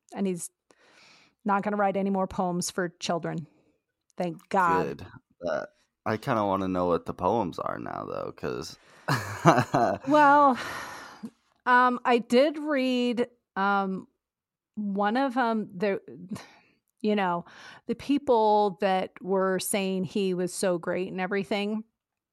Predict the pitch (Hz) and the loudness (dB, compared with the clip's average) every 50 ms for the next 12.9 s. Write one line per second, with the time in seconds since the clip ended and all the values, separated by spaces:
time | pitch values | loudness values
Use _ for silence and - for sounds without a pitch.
0 | _ _ _ _ _ - - 185 - - 220 208 214 226 - - - - - 233 | _ _ _ _ _ -8 -6 -6 -2 -2 0 0 0 0 -2 -4 -4 -2 -2 0
1 | 208 202 185 165 202 196 190 190 185 175 - _ - - - _ _ _ _ _ | 0 0 0 -2 -2 0 0 0 -2 -6 -8 _ -20 -20 -20 _ _ _ _ _
2 | _ _ - 175 170 175 185 185 190 185 185 180 - - 185 180 175 175 - - | _ _ -10 -8 -6 -4 -2 -2 -2 0 0 -2 -2 0 0 0 0 -2 -2 -2
3 | - 214 196 - - - 247 226 226 240 - - 233 208 202 202 180 175 - - | 0 0 0 0 0 2 4 4 4 4 2 2 4 4 4 2 0 -4 -10 -16
4 | - _ _ _ _ _ _ 190 202 208 208 196 202 196 196 196 - - 214 196 | -18 _ _ _ _ _ _ 0 2 2 2 2 2 0 0 -2 -2 -2 -2 -2
5 | 202 - - 190 185 180 185 - - 196 185 180 180 180 175 - _ _ _ _ | -2 -4 -6 -6 -6 -6 -8 -6 -4 -4 -2 -2 -2 -4 -6 -8 _ _ _ _
6 | - 190 202 214 - - 208 190 180 180 180 - - 208 190 170 185 175 175 175 | 0 2 2 0 0 -2 -4 -4 -2 -4 -4 -4 -2 -2 -2 -4 -4 -6 -6 -8
7 | - - - - - - - - - - _ _ _ 202 208 208 202 196 196 190 | -10 -14 -20 -20 -20 -20 -20 -20 -20 -20 _ _ _ 2 2 4 4 2 2 0
8 | 185 180 - - _ _ _ _ _ _ _ _ - 202 165 240 233 254 294 311 | -2 -6 -8 -12 _ _ _ _ _ _ _ _ -8 0 4 6 6 6 6 4
9 | - - 196 202 185 - - 185 170 160 - - - _ _ _ - 202 202 196 | 4 4 4 2 2 2 2 2 2 2 0 -2 -10 _ _ _ 0 2 2 4
10 | 208 202 185 180 - 175 180 190 202 208 185 - - - - - 175 208 202 208 | 4 2 2 0 -4 -6 -4 0 0 0 0 -2 -8 -10 -8 -4 -2 0 2 2
11 | 208 190 160 175 190 190 180 175 175 180 175 180 175 165 196 190 190 - - 175 | 2 2 2 0 0 0 0 0 0 0 0 0 0 -2 -2 -4 -4 -4 -6 -4
12 | 170 170 170 165 170 170 165 156 - - - - - - - - - | -4 -4 -6 -6 -6 -4 -4 -4 -6 -8 -10 -10 -12 -12 -14 -16 -18